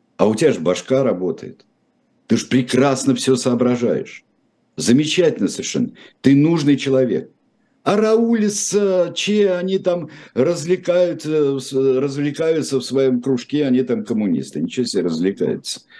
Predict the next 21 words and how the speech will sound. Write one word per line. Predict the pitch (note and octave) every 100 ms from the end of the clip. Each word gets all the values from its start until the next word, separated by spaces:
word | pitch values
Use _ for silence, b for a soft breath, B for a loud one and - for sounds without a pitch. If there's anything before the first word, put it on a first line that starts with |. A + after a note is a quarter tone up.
| B B _
Уже | - E2 F#2+ F2
идут | E2+ D#2+ -
и, | D#2 D2+ D2 D2+ D2 C2+ -
и | D2
расстрелы, | D2 D2+ - A2+ A2+ D#2+
и |
всё. | C#2+ - G2+ G2+ _ b b b _ _ -
И, | D#2+ D#2 D2 -
и | E2+ F2+ F2 - _ _ _ _ _
они | - E2+ F#2+
начинают | F2+ - F#2+ F2
всё | - F#2
громче | G2+ G#2 - G2
и |
громче | F#2+ G#2+ - C#2+
говорить | D#2 D#2+ D#2+
о | D2+
коммунизме, | E2 F2+ F#2 - A#1 G#1+
и |
Рауле | C#2+ D2+ E2 D#2
Че. | C#2 - -